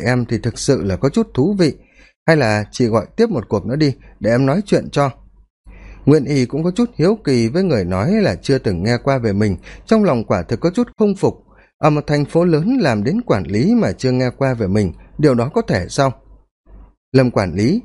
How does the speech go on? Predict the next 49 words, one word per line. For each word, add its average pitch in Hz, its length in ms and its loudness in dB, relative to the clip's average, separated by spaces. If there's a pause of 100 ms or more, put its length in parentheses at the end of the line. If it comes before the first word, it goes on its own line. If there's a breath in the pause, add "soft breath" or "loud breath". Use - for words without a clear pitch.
lại 123 160 2
có 180 100 -4
điện 151 240 0
thoại 120 240 -6
à? 117 180 -2 (580 soft breath)
Lâm 202 160 4
Vân 202 180 0
bây 196 120 2
giờ 123 300 0
rất 226 160 -2
sợ 101 340 -2
trong 123 160 0
công 127 260 -2
ty, 135 220 2 (280 soft breath)
thà 135 220 2
đi 180 120 -2
tới 240 220 0
cửa 104 120 -2
hàng 98 340 -2
chứ 139 120 -6
không 127 200 0
muốn 117 180 2
ở 160 120 0
lại 92 180 0
đây. 123 220 0 (360 soft breath)
Ở 113 140 2
lại 107 160 2
đây 127 260 0 (200)
quả 110 200 0
thực - 260 -6
cứ 175 100 2
nhắc 208 240 0
lại 113 160 -4
có 151 100 -2
điện 143 240 0
thoại 113 260 -2
gọi 107 240 -2
tới. 139 240 2 (760 loud breath)
"Có 190 160 4
chuyện 147 180 2
gì 117 240 2
thì 107 80 -6
nói 101 220 -2
luôn 143 220 2
đi, 123 180 0 (160)
tôi 123 180 2
đang 107 200 -2
rất 220 200 -2
bận." 131 160 0